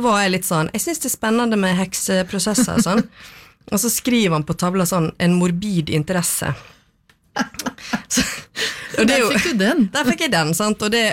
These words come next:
Speaker 1: det kan man jo si at hvis du vil bruke det blikket, så, så har jeg kanskje hatt det i bøkene mine. Jeg skriver jo om fæle ting. Men det er ikke fordi at jeg synes det er så spennende å grave i det grusomme. Det er mer det at jeg blir så utrolig sånn fascinert av at det går an.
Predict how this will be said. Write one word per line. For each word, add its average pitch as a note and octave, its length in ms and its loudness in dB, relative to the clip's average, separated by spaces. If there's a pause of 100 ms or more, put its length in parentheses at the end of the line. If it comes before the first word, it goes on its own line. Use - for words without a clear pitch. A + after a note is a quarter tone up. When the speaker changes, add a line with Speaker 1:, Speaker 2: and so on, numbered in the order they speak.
(120)
Speaker 1:
det A#3 100 2
kan B3 240 2
man F3 160 2
jo F3 80 0
si F3 380 2
at E3+ 260 -4
hvis G3+ 140 -2 (100)
du E3+ 160 2
vil E3+ 240 2
bruke F#3 320 0
det F#3 220 2
blikket, A3 420 -2
så, A3+ 140 -2 (260)
så G3+ 300 2
har G3 240 2
jeg E3 100 2
kanskje F3+ 300 0
hatt F3 240 -2
det E3 100 0 (160)
i F3+ 80 -4
bøkene F3 380 -2
mine. E3 160 0
Jeg G#3+ 80 -2
skriver G#3+ 260 0
jo D3+ 140 2
om D3 80 -2 (240)
fæle F#3+ 340 0
ting. A3+ 220 2 (540)
Men - 120 -6
det G#3 80 2
er G3 60 0
ikke B3+ 100 -4
fordi B3+ 220 2
at F3+ 160 0
jeg F3+ 100 0
synes G#3 240 0
det F3 140 0
er F3+ 100 0
så E3+ 140 -4
spennende F3+ 480 0
å E3 80 0
grave E3+ 400 2
i - 20 0
det D3 200 0 (160)
grusomme. E3+ 600 2
Det G3 80 2
er G#3 60 2
mer G#3+ 160 2
det B3 100 2
at A3+ 140 -2
jeg G3 80 -2
blir A3 160 0
så - 100 -4
utrolig F3 680 0
sånn G3 240 0 (640)
fascinert B3 920 0
av E3+ 160 2
at F3 160 -4
det G3 160 -2
går F3+ 440 0
an. A3 200 -6